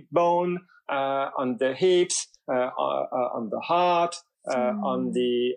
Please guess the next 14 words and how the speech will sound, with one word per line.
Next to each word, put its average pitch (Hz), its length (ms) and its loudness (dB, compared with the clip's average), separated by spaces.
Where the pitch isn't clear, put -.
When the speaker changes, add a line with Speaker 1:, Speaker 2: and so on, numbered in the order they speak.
Speaker 1:
uh, 113 220 -2
the 127 80 -2
shoulder. 170 800 2
And, 170 580 0
uh, 175 60 2
the 269 240 -2
idea 165 680 0
is 151 260 -2
to 147 140 -2
release 147 840 0
any 160 520 0
tension 185 680 0
we 143 400 0
have 143 420 2